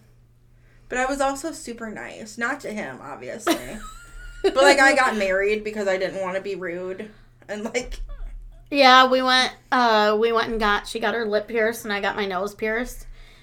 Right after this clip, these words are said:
Speaker 2: And it's so, oh my God, I was so angry with myself today. Even today I went and stopped at my sister's.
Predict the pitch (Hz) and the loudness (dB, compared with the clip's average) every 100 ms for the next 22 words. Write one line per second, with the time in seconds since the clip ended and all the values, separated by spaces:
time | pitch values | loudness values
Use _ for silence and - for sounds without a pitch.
0 | - 220 226 - 240 214 - 233 220 208 | -8 -4 -4 -2 -4 -2 -2 0 0 2
1 | 208 196 196 - 214 202 196 196 208 214 | 2 2 -2 -4 -2 -2 -2 -4 -2 -2
2 | 226 220 220 208 214 220 226 220 214 202 | -4 -6 -4 -6 -4 -4 -4 -2 -4 -4
3 | 202 202 202 202 - - 208 214 220 208 | -4 -4 -6 -10 -12 -8 -6 -6 -8 -8
4 | 214 - - 214 | -10 -10 -10 -12